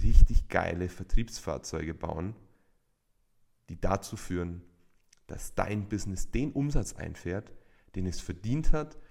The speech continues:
vielleicht sogar schon mal gemacht hat oder damit einfach deine Umsatzziele und deine Träume Realität werden.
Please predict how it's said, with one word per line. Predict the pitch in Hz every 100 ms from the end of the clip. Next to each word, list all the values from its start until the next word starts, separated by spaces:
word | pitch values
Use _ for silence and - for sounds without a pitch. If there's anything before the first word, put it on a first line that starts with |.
| - -
vielleicht | - 110 147 185
sogar | - 143 147
schon | - 127
mal | 117
gemacht | 104 107 110 -
hat | 110 - - - _ _ _ -
oder | 95 90 87 - _ _ -
damit | 95 90
einfach | 90 92
deine | - 101 87 92
Umsatzziele | 120 131 - - 120 -
und | 101 -
deine | 98 98
Träume | - 87 87 92
Realität | 104 113 135 165 -
werden. | 82 80